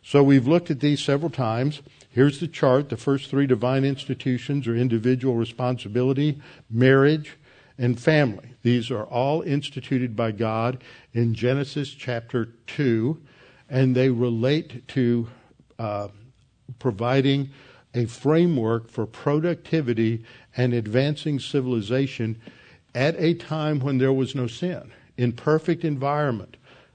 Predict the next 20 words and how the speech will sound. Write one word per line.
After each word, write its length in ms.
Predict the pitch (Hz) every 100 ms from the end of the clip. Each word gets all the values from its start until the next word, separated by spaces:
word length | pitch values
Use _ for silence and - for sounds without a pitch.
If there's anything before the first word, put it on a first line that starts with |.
| _ -
in 240 | 127 123
the 320 | 123 120 117 117 _ _ _
idyllic 760 | 110 117 101 135 170 175 170 -
state 560 | - - 151 151 151 _
of 160 | 127 113
the 80 | 117
Garden 520 | 107 127 143 139 135
of 220 | 120 -
Eden. 440 | 143 156 117 101 - - - _ 98
God 420 | 127 139 143 123
designed 680 | 120 101 131 127 127 123 143
these. 500 | 104 117 127 110 107
So 220 | 123 107
marriage 580 | 113 123 147 180 175 156
and 120 | 127
family 580 | - 147 151 143 123 127
are 200 | 110 113
not 360 | 113 139 156
designed 640 | 135 117 127 131 131 127 -
to, 380 | 127 113 113